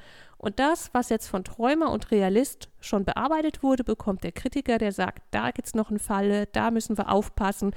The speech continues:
habt ihr an Versicherungen gedacht und so weiter. Und dann geht's nochmal in eine zweite Runde. Davor wird aber aus Meta nochmal drauf geschaut, was kann man mit diesen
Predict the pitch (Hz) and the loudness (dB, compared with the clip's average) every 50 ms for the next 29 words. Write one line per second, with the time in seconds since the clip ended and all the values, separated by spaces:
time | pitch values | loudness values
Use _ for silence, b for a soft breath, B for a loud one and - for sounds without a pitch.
0 | B B B B B - 269 - - 262 247 - 220 214 - 214 196 220 226 - | B B B B B -4 -4 -2 0 0 2 2 0 0 0 0 0 0 0 0
1 | 226 220 - 208 202 196 202 196 202 - 196 185 196 196 - - - - - - | 0 0 0 0 0 2 2 2 2 2 2 2 2 0 -4 -8 -8 -12 -8 -2
2 | - 220 202 - - 196 - 165 160 156 165 - 175 - B B B B B B | 0 0 0 0 -2 -4 -2 -4 -4 -4 -4 -4 -6 -6 B B B B B B
3 | B - 190 226 240 277 - 285 277 - - 226 220 - 233 220 214 - - 202 | B 0 2 4 4 4 2 -2 -4 0 0 0 0 2 0 0 0 0 0 0
4 | 202 202 - - - - 170 165 165 - - 180 180 185 226 269 330 349 359 349 | 0 0 -2 -4 -6 -6 -4 -4 -2 -2 -2 -2 0 2 2 2 4 4 4 4
5 | 370 370 B B B B B - - 214 220 247 - - 254 240 247 247 - 220 | 2 2 B B B B B -2 2 4 4 4 4 4 4 4 4 2 0 0
6 | 196 214 220 - - 202 190 196 - - 170 175 - - 196 190 220 247 - - | 2 2 2 2 0 0 0 0 -2 -2 -4 -4 -2 0 2 2 2 2 0 0
7 | 254 233 233 240 - - - 202 196 190 185 160 156 - - - 208 269 370 381 | -2 0 0 -2 -4 -2 0 0 0 0 0 -4 -4 -6 -6 0 2 2 2 2
8 | - - 339 - - 294 277 269 269 277 - - - 202 214 - - - - 208 | 2 -2 -4 -2 0 2 4 4 4 2 0 0 0 0 0 0 -4 -8 -6 -4
9 | 196 196 196 202 214 226 233 - - 202 202 226 - - - - - _ _ _ | -2 -2 -2 -2 -2 -4 -6 -6 -2 -2 -2 -2 -2 -6 -16 -20 -20 _ _ _
10 | - 220 226 220 220 214 220 | -2 0 0 2 2 2 0